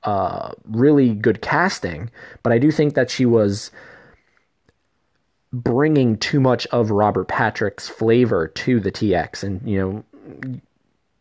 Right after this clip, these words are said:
even, you know, look at, uh, interviews and Q and A's and, and whatnot that she does about Terminator, and you'll hear her say that, yeah, you know, Robert Patrick was a big influence on her. So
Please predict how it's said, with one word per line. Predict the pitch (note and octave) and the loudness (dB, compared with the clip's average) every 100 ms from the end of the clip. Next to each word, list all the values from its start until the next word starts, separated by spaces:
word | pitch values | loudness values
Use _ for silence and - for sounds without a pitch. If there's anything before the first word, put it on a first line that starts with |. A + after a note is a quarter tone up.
| _ - | _ -6
even, | C3+ C3+ B2 A2+ A2 | 0 2 2 2 -4
you | B2+ A#2 | -2 0
know, | A2 | 2
look | A#2+ A#2 | 2 2
at, | A2+ G#2+ - | 2 2 0
uh, | G#2+ A2 G#2+ A2 | 2 4 2 2
interviews | A2+ A2+ A2 A#2 A#2+ A2 | 2 2 2 2 2 2
and | G2+ F#2+ | 0 -4
Q | - A#2+ | -2 0
and | G2+ | 2
A's | G#2+ G#2+ G#2 | 2 2 2
and, | G#2 G2 G2+ | 0 0 -4
and | A2 G#2 | -2 0
whatnot | G#2+ G#2+ G2+ | 0 0 -2
that | F#2+ - | -4 -6
she | - | -6
does | F#2+ A2+ C3 A2 G#2 | -2 2 4 2 0
about | F#2+ B2 C3+ - | 0 0 0 -4
Terminator, | A2 G2+ F#2 F2+ F#2 A2+ - - - - | -8 -6 -4 -2 0 -2 -8 -20 -20 -10
and | B2 A2 A2 A2 | -4 -2 0 2
you'll | A#2 | 2
hear | A2 C#3 | 4 4
her | C#3 A2 | 4 0
say | - G2+ | 0 0
that, | G2+ A2 A#2+ | 0 0 0
yeah, | D3+ | 0
you | G#2+ | 0
know, | G2 G2 | 0 0
Robert | G2 G#2 | 2 2
Patrick | - A2+ A2+ G#2 | 0 0 0 0
was | A2 G#2+ | 2 2
a | G#2 | 2
big | G#2+ G#2+ | 2 4
influence | A#2+ A#2 F#2+ F2+ | 2 0 -4 -4
on | F#2 | -8
her. | - - | -10 -16
So | - F2+ E2+ | -8 -6 -6